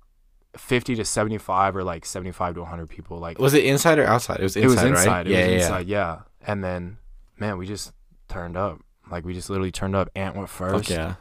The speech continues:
Speaker 1: Like a
Speaker 2: Yeah,
Speaker 1: little
Speaker 2: he said he was nervous about opening.
Speaker 1: Uh, yeah, bro. Yeah. Bro, I remember when the idea got brought up, like,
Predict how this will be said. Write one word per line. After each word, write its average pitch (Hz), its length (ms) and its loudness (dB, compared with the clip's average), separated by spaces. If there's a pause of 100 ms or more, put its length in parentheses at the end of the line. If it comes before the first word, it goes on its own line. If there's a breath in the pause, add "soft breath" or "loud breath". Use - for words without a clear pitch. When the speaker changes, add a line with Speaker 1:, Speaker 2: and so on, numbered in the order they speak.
(100)
Speaker 1:
Like 90 180 -8
a 90 40 -4
Speaker 2:
Yeah, 90 60 -4
Speaker 1:
little 101 280 6
Speaker 2:
he 156 120 8
said 165 180 8
he 160 60 12
was 143 160 10
nervous 139 380 10
about 110 180 8
opening. 95 480 4 (100)
Speaker 1:
Uh, 131 220 2
yeah, 165 380 8
bro. 156 380 4
Yeah. 170 180 2 (180 soft breath)
Bro, 185 140 12
I 175 120 12
remember 220 240 6
when 196 80 6
the 147 80 8
idea 160 300 8
got 117 200 4
brought 123 240 4
up, 131 200 4
like, 107 280 -2